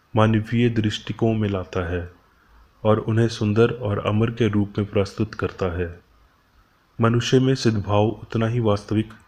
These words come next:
और अमर है जितना संगीत में है। त्याग असत्य और नश्वर है, विरोध नाममात्र की त्रुटि है, सद्भाव सत्य नाम की एक चीज है।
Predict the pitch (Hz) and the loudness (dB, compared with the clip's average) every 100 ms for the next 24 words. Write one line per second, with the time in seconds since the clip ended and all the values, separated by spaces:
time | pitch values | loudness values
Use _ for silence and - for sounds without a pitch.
0 | - 101 - 104 110 107 101 95 - - | -2 0 0 0 0 2 0 -2 -10 -20
1 | _ _ - 107 110 113 110 98 92 95 | _ _ -4 -2 0 0 0 -2 0 -2
2 | - 92 85 85 87 - _ _ _ _ | -2 -4 -4 -8 -12 -18 _ _ _ _
3 | _ _ - 104 104 113 - 110 - 110 | _ _ 4 6 6 4 -2 -2 -2 -2
4 | - 117 - 107 101 98 - 101 90 90 | -2 -2 -2 -2 -2 -2 0 0 0 -2
5 | 87 - _ _ _ _ _ _ _ _ | -8 -14 _ _ _ _ _ _ _ _
6 | _ 113 113 117 123 123 - 117 117 123 | _ 0 4 6 6 4 0 2 4 2
7 | 123 120 127 123 - 123 120 101 - 104 | 2 0 -2 -4 -4 -4 -2 -4 -4 -4
8 | 95 92 87 _ _ _ _ _ _ _ | -4 -6 -10 _ _ _ _ _ _ _
9 | _ - 127 117 104 113 117 - 113 - | _ -6 -4 -2 2 2 2 0 -4 0
10 | 113 113 107 104 - 123 107 101 - 95 | -2 0 -2 -4 -6 -6 -6 -6 -4 -4
11 | 92 - 90 85 - | -4 -6 -10 -10 -18